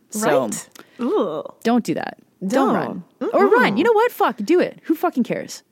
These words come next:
Speaker 2: Nora.
Speaker 1: <laughs> Tr-, Toronto needs forty-seven candidates to run for every mayoral election, does it not?
Speaker 2: Oh, God. At some point,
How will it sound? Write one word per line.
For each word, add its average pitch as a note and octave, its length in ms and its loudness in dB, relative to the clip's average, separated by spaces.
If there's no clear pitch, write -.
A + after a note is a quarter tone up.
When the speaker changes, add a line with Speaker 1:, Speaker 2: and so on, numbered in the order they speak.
Speaker 2:
Nora. G#3 420 -2
Speaker 1:
<laughs> - 300 -2
Tr-, F4 120 0
Toronto F#4 260 2
needs D4+ 300 2
forty-seven B3 520 0
candidates F#3+ 380 -2
to F#3+ 80 -6
run F3+ 140 0
for - 100 -6
every F3 240 -2
mayoral D#3+ 320 0
election, D3 280 -4
does C#3+ 160 -2
it D3 40 -4
not? D#3+ 260 -2
Speaker 2:
Oh, G3 480 -2
God. F3 480 -8
At - 140 -4
some A4 200 2
point, B3+ 420 0